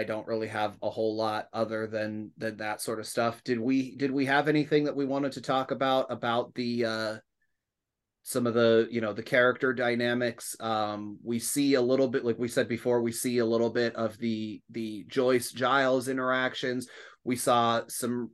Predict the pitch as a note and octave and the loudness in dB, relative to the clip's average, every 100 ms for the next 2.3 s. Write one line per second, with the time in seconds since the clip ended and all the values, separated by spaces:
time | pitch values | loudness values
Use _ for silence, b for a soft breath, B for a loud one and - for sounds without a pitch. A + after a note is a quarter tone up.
0 | _ - - A#2+ B2 B2+ B2 - A2 G#2+ | _ -6 -4 0 2 2 0 -4 -12 -10
1 | A2 B2 A2 A#2+ A#2+ A#2 B2 B2 A#2 A#2 | -4 -2 2 2 2 4 2 4 2 2
2 | A#2 A2 | 2 0